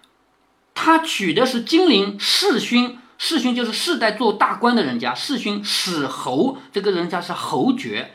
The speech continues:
史侯家的小姐为妻，现在不是小姐了，现在是一个老太太了，但当年她是小姐嘛。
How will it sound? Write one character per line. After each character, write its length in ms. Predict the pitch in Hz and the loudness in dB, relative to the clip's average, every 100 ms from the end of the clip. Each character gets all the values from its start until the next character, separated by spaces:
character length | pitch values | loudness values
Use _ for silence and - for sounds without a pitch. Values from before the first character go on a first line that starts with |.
| - | -14
史 260 | - - 170 | -8 -6 -4
侯 260 | 156 143 247 | -2 0 2
家 140 | 285 | 0
的 100 | 262 | 0
小 360 | 233 - - - | -2 0 2 2
姐 200 | - 110 | 0 -4
为 180 | 110 120 | -6 -8
妻， 260 | - 156 - | -8 -10 -6
现 180 | - 381 | 0 4
在 80 | 226 | 4
不 100 | 147 | 2
是 80 | 139 | -2
小 180 | - 139 | -2 0
姐 140 | 127 | 0
了， 100 | 107 | -2
现 160 | - 214 | -2 -4
在 80 | |
是 160 | 185 185 | -4 -4
一 40 | |
个 80 | 180 | -2
老 100 | 135 | -2
太 140 | - 226 | 0 0
太 100 | 143 | 0
了， 220 | 104 - | -6 -4
但 180 | 202 196 | -4 4
当 360 | 330 349 - | 4 4 2
年 180 | 139 127 | -2 -2
她 100 | 151 | -4
是 120 | 208 | -8
小 240 | 175 113 147 | -6 -4 -4
姐 160 | 127 | -6
嘛。 240 | 101 117 | -4 -4